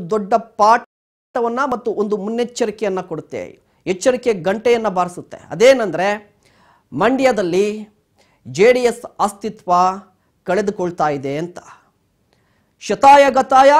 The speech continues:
ಈ ಬಾರಿ ಮಂಡ್ಯದಲ್ಲಿ ಜೆ ಡಿ ಎಸ್ ಮತ್ತೆ ತನ್ನ ಹಳೆಯ ಪ್ರಾಬಲ್ಯವನ್ನ ಸಾಧಿಸಬೇಕಿದೆ. ಒಂದ್ ವೇಳೆ ಏನಾದ್ರೂ ಮಂಡ್ಯದಂತ, ಮಂಡ್ಯದಲ್ಲಿ ಜೆ ಡಿ ಎಸ್ ಸಂಪೂರ್ಣವಾಗಿ ತನ್ನ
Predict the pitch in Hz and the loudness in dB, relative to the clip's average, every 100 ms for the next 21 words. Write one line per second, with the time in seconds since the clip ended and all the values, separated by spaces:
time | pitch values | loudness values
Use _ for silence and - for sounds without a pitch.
0 | 302 247 214 254 262 285 233 247 269 254 | 2 -4 2 4 4 0 -4 -2 -2 -2
1 | 262 277 196 240 254 269 254 - 269 - | -4 -6 -2 0 2 0 -2 -6 -8 -12
2 | - 175 226 - 277 262 247 269 262 208 | -4 0 0 0 0 0 0 0 0 0
3 | 254 269 247 233 269 262 262 262 254 220 | 2 2 2 2 2 0 -2 -2 -2 2
4 | 233 247 - 254 247 233 208 - _ _ | 2 2 -4 -4 -2 -4 -4 -8 _ _
5 | _ _ _ _ _ _ _ _ _ _ | _ _ _ _ _ _ _ _ _ _
6 | _ _ _ 160 240 262 277 - 247 269 | _ _ _ -4 0 6 4 4 0 0
7 | 254 294 247 214 254 269 262 262 254 214 | 0 0 0 -2 0 0 2 2 2 0
8 | 247 269 269 247 254 285 190 254 269 262 | 2 4 4 2 -2 -4 0 0 2 0
9 | - 262 - _ 233 233 - 294 320 311 | 0 -8 -8 _ 0 0 -2 0 2 4
10 | 302 285 262 233 269 | 4 4 0 -2 -2